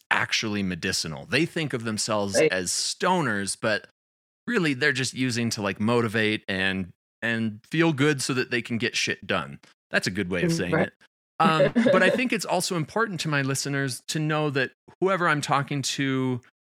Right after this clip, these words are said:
Speaker 1: is either A, an authority, which you are, um, on the subject, but also it's really important to them that you might be a stoner. Not every guest has to be a, a user, maybe
Speaker 2: Mm-hmm.
Speaker 1: not a stoner, um,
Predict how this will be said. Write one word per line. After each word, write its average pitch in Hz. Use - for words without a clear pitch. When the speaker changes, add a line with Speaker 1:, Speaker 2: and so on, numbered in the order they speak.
Speaker 1:
is 131
either 156
A, 170
an 180
authority, 131
which 151
you 190
are, 113
um, 110
on 113
the 110
subject, 117
but 175
also 233
it's 220
really 254
important 233
to 208
them 202
that 190
you 202
might 220
be 226
a 214
stoner. 185
Not 202
every 269
guest 220
has 185
to 156
be 170
a, 147
a 151
user, 135
maybe 170
Speaker 2:
Mm-hmm. 170
Speaker 1:
not 180
a -
stoner, 127
um, 131